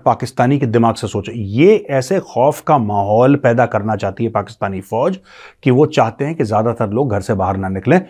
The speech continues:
एडवर्टाइजिंग पूरी चालू है कि भरी मात्रा में आइए, वोट दीजिए, वोट का,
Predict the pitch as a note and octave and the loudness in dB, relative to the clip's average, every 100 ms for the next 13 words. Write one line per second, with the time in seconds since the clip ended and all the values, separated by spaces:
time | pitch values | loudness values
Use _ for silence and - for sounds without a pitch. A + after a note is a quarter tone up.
0 | - _ - C3 C3 B2 C3 D3+ - C3+ | -10 _ -2 0 0 0 0 0 0 0
1 | E3 D3+ D3 D3+ B2+ - _ _ _ _ | 0 0 -2 -2 -6 -12 _ _ _ _
2 | _ _ _ _ _ _ - G2+ - - | _ _ _ _ _ _ -4 -4 -6 0
3 | C#3 C#3 B2+ B2+ B2 B2 A#2 A#2+ A#2 A2+ | 2 4 2 2 0 2 2 2 2 0
4 | F#2 C3+ C3+ A2 A2+ G#2 A#2 A2+ G2+ F2 | 2 2 2 0 -4 0 0 2 0 2
5 | C3 C#3 - | 2 2 0